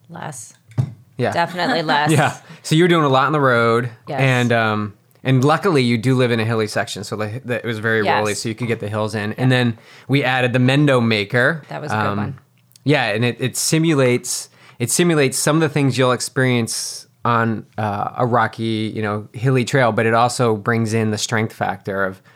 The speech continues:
Speaker 2: jumping off the treadmill and doing some other stuff and then jumping back on. So it adds that variety.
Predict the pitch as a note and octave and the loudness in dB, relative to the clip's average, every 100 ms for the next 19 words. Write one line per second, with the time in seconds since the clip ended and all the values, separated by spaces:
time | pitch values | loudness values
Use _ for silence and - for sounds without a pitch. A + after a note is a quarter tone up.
0 | _ - C3 A#2 G#2+ A2 - A2 G#2+ G2+ | _ -4 -2 0 -2 -4 -4 -2 0 -2
1 | G2+ G2+ G2 A2+ G2 G2+ G#2 A3 F#2+ - | -2 -2 -4 -4 -2 -2 -2 -2 -2 -4
2 | _ _ _ - - A2+ A2 - A2+ G#2 | _ _ _ -20 -8 -4 -4 -4 -8 -8
3 | G2 G2+ G#2+ G2+ - A2 A#2 G#2 A2+ G#2 | -8 -6 -4 -4 -4 -4 -4 -2 -4 -4
4 | G#2 G#2 A2 G2+ | -2 0 -2 -4